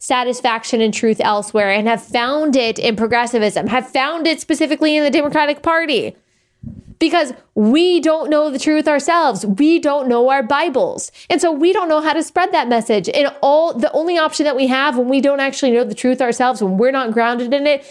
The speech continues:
is to sit back and say, "Okay, sounds good. Let's just ride this wave of the moral revolution, this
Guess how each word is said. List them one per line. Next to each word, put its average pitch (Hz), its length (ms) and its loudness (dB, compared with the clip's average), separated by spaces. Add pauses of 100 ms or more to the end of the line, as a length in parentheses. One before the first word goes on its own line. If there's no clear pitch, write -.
(120)
is 247 100 -4
to 269 100 2
sit 262 200 -2
back 247 240 0
and 240 100 0
say, 233 140 -2
"Okay, 202 480 -2 (720)
sounds 277 400 -2
good. 180 380 -2 (1080)
Let's 311 380 -2
just 269 360 -2 (100)
ride 240 420 0
this 226 220 -2
wave 220 360 0
of 175 140 -10
the 208 80 2
moral 202 320 2
revolution, 196 720 0
this 190 200 -2